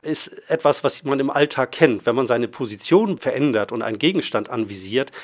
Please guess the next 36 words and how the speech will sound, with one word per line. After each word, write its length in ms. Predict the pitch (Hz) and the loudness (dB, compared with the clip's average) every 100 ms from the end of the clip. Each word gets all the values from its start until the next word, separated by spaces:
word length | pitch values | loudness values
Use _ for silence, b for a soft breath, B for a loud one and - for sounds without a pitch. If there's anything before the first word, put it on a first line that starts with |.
| B | B
ändert 300 | 143 151 135 | 2 2 2
sich 160 | 135 | -4
die 100 | - | -6
Richtung 380 | 139 160 - 101 | 0 0 -2 -8
zu 180 | 95 - | -8 -8
dem 180 | 104 98 | -8 -8
Gegenstand, 640 | 101 95 95 - 104 131 B B | -8 -8 -10 -8 -8 -8 B B
je 140 | - 143 | -2 2
nachdem, 360 | 170 - 147 | 2 2 0
in 120 | 143 127 | 2 2
welcher 240 | 127 135 | 2 0
Entfernung 500 | 139 - 117 113 98 | -6 -2 0 0 -2
er 80 | 104 | -8
sich 220 | 98 - | -10 -10
befindet. 440 | - - 92 87 B B - | -12 -10 -10 -12 B B 0
Deshalb 260 | 151 160 | 2 4
haben 160 | 156 160 | 4 4
wir 60 | |
ja 120 | 143 135 | 4 2
auch 120 | - | -2
zwei 280 | - 107 120 | -2 -2 6
Augen, 380 | 156 139 123 | 6 6 2
weil 140 | 123 107 | 0 0
jedes 300 | 104 175 160 | -2 -4 -4
von 160 | 156 | -4
unseren 240 | 143 127 117 | -2 -2 0
beiden 240 | 107 110 | -2 -2
Augen 420 | - 117 143 156 151 B B B | 0 0 2 0 -2 B B B
ein 200 | 131 120 | -4 -2
Objekt 440 | 127 120 147 - | -2 2 2 2
aus 120 | 135 127 | -6 -4
einer 240 | 123 117 | -4 -4
etwas 260 | 127 135 - | -4 -4 -2
anderen 360 | 131 139 110 | -2 -2 -2
Richtung 420 | 101 104 - 87 | -2 -6 -6 -12
sieht. 360 | 82 76 - - | -14 -14 -16 -16